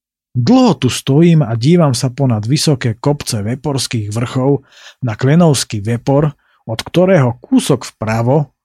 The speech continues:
ale o mnoho ďalej, vidno Ľubietovský vepor a od neho sa kúsok napravo na ďalekom horizonte sivejú Kremnické vrchy. Úplne napravo a nedaleko vidno Kučalach, Striebornú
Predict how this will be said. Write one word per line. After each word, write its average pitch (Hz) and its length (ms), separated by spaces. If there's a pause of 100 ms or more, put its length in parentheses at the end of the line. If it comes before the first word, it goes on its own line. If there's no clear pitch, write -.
(140)
ale 117 240
o 226 80
mnoho 139 400
ďalej, 143 560 (160)
vidno 127 320
Ľubietovský 143 800
vepor 139 480 (480)
a - 100 (140)
od 190 160
neho 156 320
sa 117 160
kúsok 135 480
napravo 135 560
na 113 160
ďalekom 147 560
horizonte 135 640
sivejú 143 480
Kremnické 123 640
vrchy. 113 480 (1400)
Úplne 180 480
napravo 143 640
a 127 80
nedaleko 135 640
vidno 117 400
Kučalach, 151 800
Striebornú 139 960